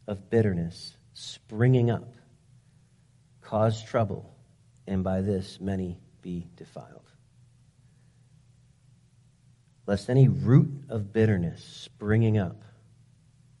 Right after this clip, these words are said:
cause trouble, and by this many become defiled.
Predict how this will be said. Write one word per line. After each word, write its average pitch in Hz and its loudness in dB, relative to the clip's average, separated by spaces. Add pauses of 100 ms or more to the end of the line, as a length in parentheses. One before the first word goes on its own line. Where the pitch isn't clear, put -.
(1700)
cause 110 2
trouble, - -8 (2000)
and 90 -6
by 107 4
this - -8 (420)
many 90 -2 (140)
become 85 -12 (1120)
defiled. - -14